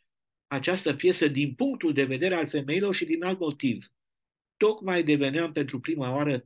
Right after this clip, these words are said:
tată. Soția mea era însărcinată și am crezut că pentru prima oară înțeleg ceva mai multe despre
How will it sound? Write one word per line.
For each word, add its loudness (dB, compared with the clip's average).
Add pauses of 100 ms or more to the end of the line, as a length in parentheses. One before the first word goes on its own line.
tată. -8
Soția -2
mea -2
era 0
însărcinată -2 (440)
și -4
am -2
crezut 2
că 0
pentru -4
prima -2
oară 0
înțeleg -2
ceva -4
mai -4
multe -2
despre -2